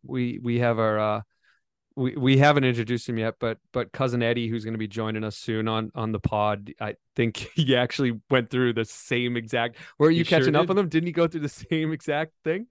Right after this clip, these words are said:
Speaker 2: He was, I think I got fifteen texts from cousin Eddie, and
Speaker 1: Yeah.
Speaker 2: he said, "This is crazy. Seventy percent of these cards are redemptions. What is he doing? This is nuts."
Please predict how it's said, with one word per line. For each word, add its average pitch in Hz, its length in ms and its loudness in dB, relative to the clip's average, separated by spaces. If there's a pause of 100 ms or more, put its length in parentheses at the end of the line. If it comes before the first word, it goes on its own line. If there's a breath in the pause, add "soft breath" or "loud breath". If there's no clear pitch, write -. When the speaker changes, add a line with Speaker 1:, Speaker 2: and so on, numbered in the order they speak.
(180)
Speaker 2:
He 175 380 6
was, 127 640 4
I 147 200 0
think 147 220 -8
I 135 100 -4
got 120 220 -8
fifteen 196 640 -2
texts - 320 -4
from 117 140 -8
cousin 131 340 -4
Eddie, 113 360 -6
and 123 440 0
Speaker 1:
Yeah. 170 140 4 (520 soft breath)
Speaker 2:
he 170 120 -2
said, 131 380 -2
"This 277 160 -2
is 220 160 -2
crazy. 190 460 0
Seventy 247 480 -2
percent 180 360 -2
of 180 80 0
these 170 140 -4
cards 160 360 -2
are 151 60 -8
redemptions. 135 540 -6
What 269 180 -6
is 202 140 -2
he 139 140 -8
doing? 190 400 0
This 220 200 -6
is 113 160 -14
nuts." 180 460 -2